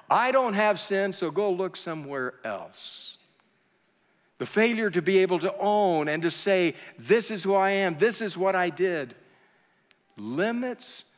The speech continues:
what God can do on our behalf. So those are the two claims. Now we come to the center of the sandwich, the middle, to the confession that we can make.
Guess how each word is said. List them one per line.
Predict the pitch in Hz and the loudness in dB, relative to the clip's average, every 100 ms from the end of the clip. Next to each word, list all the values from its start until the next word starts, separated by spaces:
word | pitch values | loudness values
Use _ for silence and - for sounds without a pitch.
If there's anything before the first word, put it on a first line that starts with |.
| _ - | _ -12
what | 113 - | -12 -8
God | 120 131 151 147 | -4 -4 -4 -8
can | 139 110 | -10 -10
do | 120 127 131 | -8 -8 -8
on | - 113 | -10 -12
our | - 104 107 | -10 -10 -10
behalf. | 107 92 92 85 - _ _ _ _ _ _ _ _ _ _ _ _ | -12 -14 -12 -14 -16 _ _ _ _ _ _ _ _ _ _ _ _
So | 123 | -4
those | 120 175 220 | 2 2 2
are | 254 | -2
the | 220 | -6
two | - 214 | -6 -8
claims. | 185 - 175 117 78 76 - - - _ _ _ _ _ _ _ _ _ _ - | -6 -6 -6 -6 -12 -20 -20 -20 -20 _ _ _ _ _ _ _ _ _ _ -6
Now | 113 170 247 | 2 4 4
we | 262 233 | 0 -4
come | - 123 135 170 - | -4 -2 -2 -4 -2
to | 190 | 0
the | 180 | 2
center | 190 - 247 233 - 160 | 0 0 0 -2 -2 0
of | 151 147 | 0 -2
the | 147 | -4
sandwich, | 170 143 104 82 - - | -4 -4 -6 -12 -12 -4
the | |
middle, | 165 190 147 87 - _ _ _ _ _ _ _ - | 0 2 0 -2 -16 _ _ _ _ _ _ _ -4
to | 175 | 2
the | 175 | 2
confession | 190 208 196 - 254 233 - 165 135 | 4 2 0 -4 -2 -2 -2 -4 -2
that | 127 135 | -4 -4
we | 131 | -8
can | 127 113 | -6 -6
make. | 110 85 | -6 -10